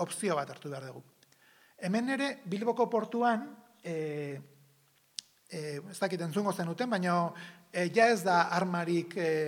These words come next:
pasatzen Bilboko portutik, ez? Arabiara juten dian armak,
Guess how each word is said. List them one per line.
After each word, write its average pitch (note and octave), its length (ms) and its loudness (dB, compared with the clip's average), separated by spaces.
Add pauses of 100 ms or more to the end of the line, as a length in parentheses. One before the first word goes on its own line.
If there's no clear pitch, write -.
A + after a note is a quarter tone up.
(140)
pasatzen G3+ 500 0
Bilboko F3 760 2
portutik, D#3+ 520 -2
ez? G#3 80 -8
Arabiara F3 560 0
juten F#3 240 -2
dian F#3+ 240 2
armak, G#3+ 320 0